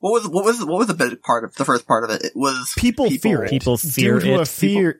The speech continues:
Speaker 2: to a, due to a belief that it devours any who try to cut down trees in its forest. But to the Pokemon
Speaker 1: Okay,
Speaker 2: it shares
Speaker 1: yeah.
Speaker 2: its woods with, it is kind.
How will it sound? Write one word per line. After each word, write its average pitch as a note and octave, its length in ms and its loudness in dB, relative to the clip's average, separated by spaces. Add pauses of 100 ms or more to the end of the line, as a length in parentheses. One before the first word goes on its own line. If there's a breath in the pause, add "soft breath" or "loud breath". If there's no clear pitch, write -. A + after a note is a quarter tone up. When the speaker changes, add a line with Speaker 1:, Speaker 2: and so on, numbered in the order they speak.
(100)
Speaker 2:
to F3+ 300 2
a, - 40 -10
due E3+ 200 -2
to E3+ 200 0
a C#3+ 40 0
belief C3+ 300 0
that A2+ 100 0
it A2 80 -2
devours C3 560 0
any D#3+ 240 2
who A#2 140 -2
try C3 160 -2
to B2+ 80 0
cut C3 240 -4
down B2 240 0
trees B2+ 420 0
in G#2 60 0
its F#2+ 160 0
forest. - 580 -4 (540)
But C#3+ 140 0
to C#3+ 60 -4
the C#3 60 -2
Pokemon F3+ 280 0
Speaker 1:
Okay, D3+ 80 2
Speaker 2:
it B2 40 -2
shares E3 240 2
Speaker 1:
yeah. C#3+ 80 0
Speaker 2:
its - 100 -4
woods E3+ 200 0
with, D#2 260 -4 (220)
it A#2+ 120 -2
is G2 120 0
kind. - 520 -4